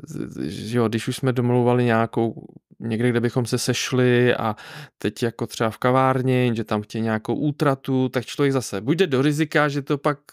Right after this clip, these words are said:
všecko teda zaplatí, <laughs> jako, anebo bude mít nějaký finance a bude moct udělat nějakou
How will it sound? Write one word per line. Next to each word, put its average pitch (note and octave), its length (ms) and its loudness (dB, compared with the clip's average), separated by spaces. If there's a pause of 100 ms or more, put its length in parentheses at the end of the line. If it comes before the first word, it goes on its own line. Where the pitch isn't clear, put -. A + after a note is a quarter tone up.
všecko - 480 -6
teda C#3+ 240 0
zaplatí, B2 600 -2
<laughs> - 20 4
jako, - 500 -2 (640)
anebo D#3 400 2
bude D3 180 2
mít D3+ 200 -2
nějaký C#3+ 300 0
finance C3 560 0
a F#2+ 100 0
bude C3 220 0
moct C3+ 220 -2
udělat C3+ 460 0
nějakou B2+ 680 -2